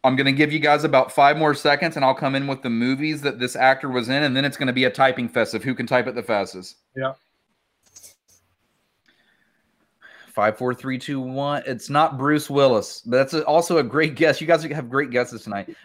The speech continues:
Speaker 1: Um, okay, here we go. Here's the movies: Independence Day,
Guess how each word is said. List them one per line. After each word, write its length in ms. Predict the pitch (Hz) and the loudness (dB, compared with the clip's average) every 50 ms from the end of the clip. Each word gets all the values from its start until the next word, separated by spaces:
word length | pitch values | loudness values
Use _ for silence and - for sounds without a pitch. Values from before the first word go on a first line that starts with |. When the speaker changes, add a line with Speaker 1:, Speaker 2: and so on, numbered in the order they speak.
| 143 - | -8 -4
Speaker 1:
Um, 200 | 117 113 98 - _ - | -4 -4 -4 -6 _ -2
okay, 200 | 139 143 135 123 | 0 0 2 0
here 100 | 151 151 | 0 0
we 80 | 156 147 | 0 0
go. 140 | 143 123 107 | 0 0 0
Here's 200 | 139 151 160 151 | 0 -2 -4 -2
the 100 | 156 151 | -4 -4
movies: 460 | 151 147 135 110 104 98 92 - - _ _ _ _ _ _ | -4 -4 -4 -4 -6 -8 -10 -14 -20 _ _ _ _ _ _
Independence 680 | 143 156 175 180 170 170 185 175 170 156 143 127 117 113 | -6 -2 -2 -2 0 0 -2 0 0 0 -2 -2 -4 0
Day, 460 | 117 120 110 98 95 95 90 90 | 0 2 2 2 0 -2 -6 -10